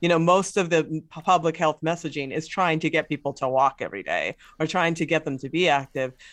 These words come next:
So it does make sense that there, most of the, uh, monies would go into serving this larger population that's sedentary, but it leaves a lot of us out in the cold.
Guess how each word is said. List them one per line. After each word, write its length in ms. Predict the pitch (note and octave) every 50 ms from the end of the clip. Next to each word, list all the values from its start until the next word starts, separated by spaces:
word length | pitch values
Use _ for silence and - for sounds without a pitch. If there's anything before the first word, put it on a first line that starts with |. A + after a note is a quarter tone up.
| -
So 280 | - - - G3+ F#3 F3+
it 200 | - - G3+ G3
does 240 | A3 A#3 B3 A#3+ A3+
make 200 | G3+ F3+ E3 F3
sense 300 | - C4+ C4 A3 G3+ -
that 160 | - F3 E3+
there, 180 | F3+ F3 E3+ E3 D3
most 440 | C3+ F3+ F3+ F#3 G3 F#3+ - - G3
of 140 | F3+ D#3+
the, 360 | D3+ E3 D#3+ D#3 D3+ D3+ - - - - - -
uh, 180 | E3 D#3 D#3
monies 540 | E3 F#3+ A3+ A#3 A3 G3 F3 E3 D#3+ D#3+ E3+
would 140 | E3+ D#3+ D#3+
go 160 | F3 E3 E3
into 200 | D#3+ D3+ D3+ D3+
serving 440 | - - G3+ G3 F3 E3+ D#3+ D3+ D3
this 200 | C#3+ C#3 - -
larger 440 | C#3+ D3 D#3 E3 E3+ D#3+ C#3+ D3+ C#3+
population 680 | - D3+ C#3 - - C#3+ C#3+ C#3+ D3 - - C3 B2+
that's 160 | A#2+ - -
sedentary, 580 | - B3+ B3+ A#3+ F3+ E3 D#3+ C#3 B2 A2+ A#2+ - - - - -
but 80 | A3+ A3+
it 80 | G3
leaves 220 | G3 G#3+ G3+ E3+ F#3+
a 60 | F3+
lot 320 | F3+ F3 F#3 F#3+ G#3 G#3+ F3
of 80 | D3
us 160 | C#3 C#3+ -
out 160 | D3+ C#3 C3 C#3
in 60 | C3
the 60 | B2+
cold. 460 | - - D#3+ C3 - C2+ - - _